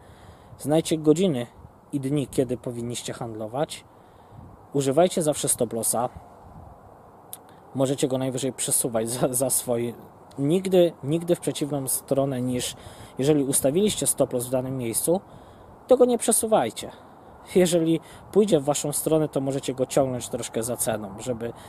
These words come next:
żeby zarobić, ale n-, nigdy nie powiększajcie swoich strat. I pamiętajcie, że w tym zawodzie cierpliwość, y, odporność na stres,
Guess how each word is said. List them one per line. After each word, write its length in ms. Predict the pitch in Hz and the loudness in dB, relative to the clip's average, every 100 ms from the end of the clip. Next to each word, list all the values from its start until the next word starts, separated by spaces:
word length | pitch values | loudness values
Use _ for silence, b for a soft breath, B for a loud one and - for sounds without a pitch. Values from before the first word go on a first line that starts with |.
| B B B | B B B
żeby 220 | - 240 | -2 0
zarobić, 600 | 240 226 233 117 107 - - | 4 6 6 4 -2 -14 -10
ale 220 | 131 135 | -2 0
n-, 400 | 139 147 139 147 143 139 | 0 0 -2 -4 -4 0
nigdy 360 | 165 175 165 | 0 2 2
nie 420 | 156 139 135 135 - - | 2 2 0 -2 -6 -2
powiększajcie 600 | 147 139 135 - 131 131 | 0 0 0 0 0 -2
swoich 340 | - 120 117 | -6 -6 -8
strat. 480 | - - 110 101 - B B B B B B B - | -8 -6 -6 -8 -14 B B B B B B B -8
I 400 | 135 131 127 127 117 - | -2 0 0 -2 -6 -6
pamiętajcie, 760 | - 147 151 143 147 131 - 123 | 0 2 2 2 2 2 -2 -4
że 480 | 110 123 120 117 120 B B B - - - - - - - | -4 -4 -2 -2 -4 B B B -20 -20 -20 -20 -20 -20 -16
w 100 | - | -2
tym 200 | 196 208 | 2 4
zawodzie 640 | 196 180 180 175 180 190 208 B B - | 4 4 4 2 2 0 -2 B B -6
cierpliwość, 960 | - 151 - 156 151 170 226 - - - - - B B B B B - | 0 0 2 2 2 2 0 -2 -8 -12 -18 -20 B B B B B 0
y, 200 | 143 135 - | 2 2 2
odporność 640 | 147 - 170 190 190 170 | -2 2 4 4 4 0
na 120 | 156 143 | -2 -2
stres, 680 | - - 123 143 - - | -2 -2 0 0 -2 -6